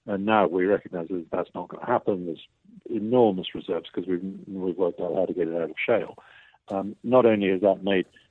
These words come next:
producing areas like, uh, Texas and North Dakota very rich, um, but it's also been a huge benefit to the consumer.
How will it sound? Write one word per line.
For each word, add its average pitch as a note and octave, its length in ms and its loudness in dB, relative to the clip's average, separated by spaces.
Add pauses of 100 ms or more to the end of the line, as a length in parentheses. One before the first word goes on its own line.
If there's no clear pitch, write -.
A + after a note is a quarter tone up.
producing F#2+ 680 0
areas F2+ 560 0
like, F2 360 -4
uh, - 80 -8 (100)
Texas G2+ 380 0 (140)
and F2 280 -12
North F2 200 -4
Dakota F#2+ 340 2
very F2 240 2
rich, - 440 0 (100)
um, F#2+ 320 -2 (440)
but C3+ 120 6
it's C3+ 200 2
also F3 260 6
been B2+ 160 6
a - 80 -4 (100)
huge G#3 220 -2
benefit - 300 -2
to A#2 60 -12
the B2 80 -10
consumer. D#3 640 0